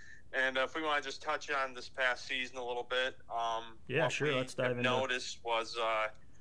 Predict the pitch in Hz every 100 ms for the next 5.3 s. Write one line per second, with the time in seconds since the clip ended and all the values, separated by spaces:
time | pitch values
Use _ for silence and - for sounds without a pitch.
0 | - - - - 165 156 156 147 - 147
1 | 131 - 156 143 135 127 131 123 127 135
2 | 127 143 131 123 123 113 123 123 120 123
3 | 131 123 127 117 110 147 143 135 127 -
4 | - 131 143 - - 113 107 - 127 120
5 | 120 117